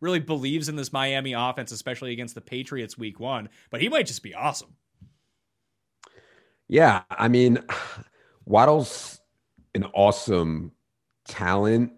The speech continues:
Speaker 2: He's certainly one of the better plays under four K without Will Fuller, as you said. There's no doubt about it.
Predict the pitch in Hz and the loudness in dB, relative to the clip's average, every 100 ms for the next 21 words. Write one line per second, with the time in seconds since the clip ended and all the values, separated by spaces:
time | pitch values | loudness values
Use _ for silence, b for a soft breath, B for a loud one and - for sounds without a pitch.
0 | _ _ _ _ - 95 - 113 95 104 | _ _ _ _ -4 -4 2 2 4 2
1 | 98 98 95 87 92 90 - 92 90 92 | 4 4 2 2 0 0 -2 -2 0 -2
2 | 90 90 90 92 87 82 _ _ - 95 | -4 -4 -2 -2 -2 -6 _ _ -4 0
3 | 92 - - 87 87 92 90 85 85 87 | 0 -2 -4 0 0 0 2 2 0 -2
4 | 87 82 90 87 90 95 - 87 90 87 | -2 -2 -4 -2 0 -2 -2 -4 -4 -6
5 | 87 82 - 85 87 95 90 87 92 90 | -8 -10 -6 -4 -4 -4 -6 -6 -4 -2
6 | 87 85 85 85 90 90 | -2 -2 -2 -2 -2 -4